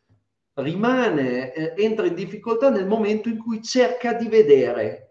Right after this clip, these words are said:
questo Gai Baguyub, che in qualche modo non deve essere visto e non può essere visto. Abbiamo proprio l'idea di un mistero assoluto del-, all'origine della creazione.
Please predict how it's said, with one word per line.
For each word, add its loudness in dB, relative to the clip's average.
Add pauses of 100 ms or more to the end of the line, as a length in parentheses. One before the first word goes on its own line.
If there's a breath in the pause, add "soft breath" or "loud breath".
(140)
questo -4
Gai -4
Baguyub, -6
che -2
in -4
qualche 0
modo 0
non 0
deve -2
essere -4
visto -6
e -2
non -2
può -4
essere -8
visto. -18 (220 loud breath)
Abbiamo 2
proprio -2
l'idea -2
di -4
un -8
mistero -2
assoluto -6
del-, -8
all'origine -10
della -20
creazione. -20